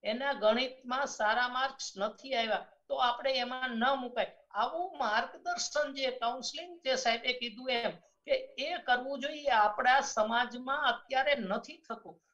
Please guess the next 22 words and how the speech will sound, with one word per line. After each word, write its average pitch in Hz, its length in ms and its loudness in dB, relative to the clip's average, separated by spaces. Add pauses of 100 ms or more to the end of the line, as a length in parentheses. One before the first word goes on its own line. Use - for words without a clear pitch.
(100)
દીકરી 302 340 -4
બા 277 180 4
ખૂબ 311 360 -2
હોશિયાર 254 560 4
છે, 269 200 2
ગણિત 254 440 0
ખૂબ - 320 -8
સારું 247 460 0
છે 262 140 -2
દીકરીનું, 254 600 -4 (260)
તો 262 60 4
એન્જિનિયરિંગમાં 269 840 4
ન 269 60 2
મુકાય, 240 380 0
કારણ 285 360 2
કે - 280 0
દીકરી 277 480 -4
છે, 208 100 -2
એને 226 260 0
ફિલ્ડમાં 277 540 -2
જવું 254 240 -2
પડશે. 240 380 -8